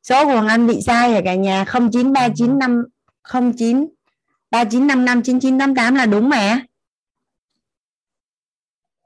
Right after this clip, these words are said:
À, đó là số điện thoại của Hoàng Anh. Còn Facebook của Hoàng Anh á, thì, à, tất cả đều,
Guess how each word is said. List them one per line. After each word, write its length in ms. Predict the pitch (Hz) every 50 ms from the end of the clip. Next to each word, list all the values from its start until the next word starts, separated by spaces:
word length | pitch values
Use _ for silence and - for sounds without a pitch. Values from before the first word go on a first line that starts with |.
| _ _ - - _ _ _
À, 180 | - 165 180 185
đó 160 | 165 208 226
là 140 | 262 262 233
số 220 | - - 226 247
điện 200 | 254 262 - -
thoại 220 | 180 180 - - -
của 160 | - 175 180
Hoàng 180 | 185 196 190
Anh. 240 | 196 202 208 214 208 202 - _ _ - - - - _
Còn 220 | - 185 185 185
Facebook 400 | 185 180 - 240 233 214 233 311
của 200 | 302 - - 175
Hoàng 160 | 180 180 185 196
Anh 220 | 202 202 208 214
á, 120 | 240 - - - _ _ _ _ _ _ _ _ _
thì, 180 | - 202 185 180
à, 260 | 175 165 165 170 170 170 -
tất 220 | - 277 269 - -
cả 240 | 180 120 - - -
đều, 260 | 196 196 185 170